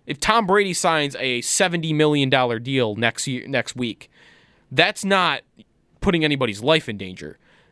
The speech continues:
That's a decision based on optics, as F-, Mike Florio is saying here. So that's my wonder, is does the N F L really think that that's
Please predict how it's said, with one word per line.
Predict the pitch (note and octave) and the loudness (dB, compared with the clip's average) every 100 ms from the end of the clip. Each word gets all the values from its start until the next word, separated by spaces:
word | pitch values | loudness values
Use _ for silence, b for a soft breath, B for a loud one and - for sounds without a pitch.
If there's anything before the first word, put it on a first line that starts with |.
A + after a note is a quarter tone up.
| - | 0
That's | E3 G#3 | 0 0
a | F#3+ | -6
decision | E3 - D#3+ D3 C3 | -4 -2 0 0 -2
based | A#2+ C#3+ - | 0 0 0
on | C3+ A2+ | -2 0
optics, | C#3 E3+ - - - - | 0 -2 -8 -12 -10 -4
as | C3 - | -4 -4
F-, | D3+ | -2
Mike | C#3 - | -2 -2
Florio | C#3+ C#3+ C3 A2 | -2 0 0 -2
is | G#2+ | -6
saying | - F3 B2+ | -4 -2 -4
here. | G#2 E2+ _ b b | -10 -20 _ b b
So | - F3+ D#3 C3 _ b b | 0 2 2 -2 _ b b
that's | E3 G3+ - | 0 0 -2
my | E3+ F3+ | -2 0
wonder, | C3 G#2 F#2 - b b | -2 -8 -12 -16 b b
is | D#3+ D#3 C3+ | 0 0 -2
does | - F3 F3+ | 0 2 2
the | E3+ | 2
N | G3 | 0
F | F3 | 2
L | F#3 D3+ | 2 2
really | C#3 D#3+ D3+ | 2 2 2
think | - E3 C3 | -2 -4 -4
that | C3 A2+ | -8 -2
that's | C3+ D#3 - | 0 0 -4